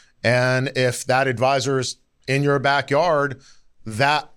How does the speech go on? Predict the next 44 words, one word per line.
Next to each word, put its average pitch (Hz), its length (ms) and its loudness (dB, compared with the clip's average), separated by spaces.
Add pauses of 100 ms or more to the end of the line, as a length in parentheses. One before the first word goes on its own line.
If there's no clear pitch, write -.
(140)
big 151 280 0
tuck-in 156 460 0
firm 131 400 0
might 127 180 0
be 135 80 -2
looking 135 300 0
at 127 140 -2
you 131 560 0 (320)
as 131 260 0
a 127 60 0
resource 131 640 -2
to 120 120 -4
help 135 320 -2
that 127 140 2
advisor 120 600 -2
move 117 300 -2
to 120 100 -4
their 107 340 -2 (260)
entity, 98 520 -4 (120)
right? 107 260 0
So 117 180 0
there's, 131 440 0 (320)
that's 135 360 0
a 156 100 -2
little 156 200 2
bit 151 100 0
of 131 80 -2
a - 40 -2
side 147 380 -2
business 113 320 -6
that 113 140 -4
could, 107 240 -8
that 113 180 0
could 107 100 -4
happen 104 300 -2
there, 85 220 -4
right? 113 340 2 (240)
So, 123 480 0
uh, 120 400 0
that 143 180 0
could 143 120 -4
be 156 100 -2
appealing 156 480 -2
there. 151 340 -2